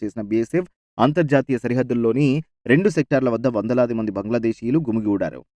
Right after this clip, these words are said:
వారి దేశంలో జరుగుతున్న దాడులకు భయపడి, ఆ, భారత్లోకి వచ్చేందుకు ప్రయత్నిస్తున్నారు. బీఎస్ఎఫ్ సిబ్బంది అసాధారణమైన అప్రమత్తతతో ఈ పరిస్థితులకు వేగంగా స్పందించారు. సరిహద్దు భద్రత దృష్ట్యా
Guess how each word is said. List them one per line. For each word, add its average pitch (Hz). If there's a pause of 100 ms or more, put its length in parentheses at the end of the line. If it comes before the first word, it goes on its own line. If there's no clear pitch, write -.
(140)
వారి 147
దేశంలో 117
జరుగుతున్న 104
దాడులకు 107
భయపడి, 87 (140)
ఆ, 117
భారత్లోకి 131
వచ్చేందుకు 107
ప్రయత్నిస్తున్నారు. 87 (280)
బీఎస్ఎఫ్ 180
సిబ్బంది 131
అసాధారణమైన 123
అప్రమత్తతతో 120 (280)
ఈ 113
పరిస్థితులకు 127
వేగంగా 110
స్పందించారు. 120
సరిహద్దు 117
భద్రత 107
దృష్ట్యా 107